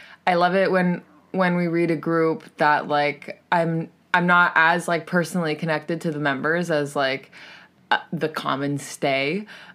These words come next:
Um, so I love to, like, dive into the world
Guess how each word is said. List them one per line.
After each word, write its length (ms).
Um, 480
so 180
I 140
love 260
to, 140
like, 240
dive 200
into 220
the 100
world 760